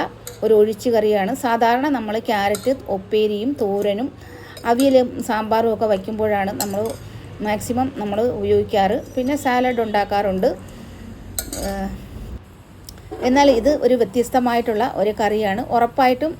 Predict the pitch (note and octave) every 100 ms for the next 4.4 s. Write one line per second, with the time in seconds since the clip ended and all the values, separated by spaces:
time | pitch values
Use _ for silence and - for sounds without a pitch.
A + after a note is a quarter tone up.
0 | - A3 A3 A#3 G#3 G#3 G#3+ G#3+ G#3 F#3+
1 | F#3+ G3+ D4 - - - - - - D4+
2 | D4 D4 C#4 A#3+ G#3 C#4+ D4 A3 A3+ B3
3 | A#3+ A#3 - D4+ B3 A3+ - B3+ B3+ A#3
4 | G3+ G3+ F#3+ C4+